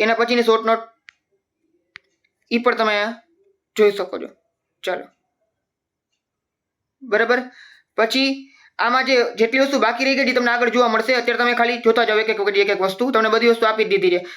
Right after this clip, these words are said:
પછી આ સ્ટાન્ઝા છે, સ્ટાન્ઝાનો તમે ત્રણ પ્રશ્ન આપેલા છે, ત્રણે ત્રણ પ્રશ્નના આન્સર અહીંયા આપેલા છે.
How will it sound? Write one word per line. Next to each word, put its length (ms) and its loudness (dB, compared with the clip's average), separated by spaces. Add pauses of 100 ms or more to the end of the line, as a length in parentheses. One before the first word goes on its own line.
(100)
પછી 180 0
આ 100 -2
સ્ટાન્ઝા 460 0
છે, 80 2 (600)
સ્ટાન્ઝાનો 520 0 (920)
તમે 160 0
ત્રણ 180 0
પ્રશ્ન 220 0
આપેલા 240 0
છે, 100 -4
ત્રણે 160 0
ત્રણ 160 -2
પ્રશ્નના 340 -2 (480)
આન્સર 220 0
અહીંયા 220 0
આપેલા 280 -2
છે. 60 -10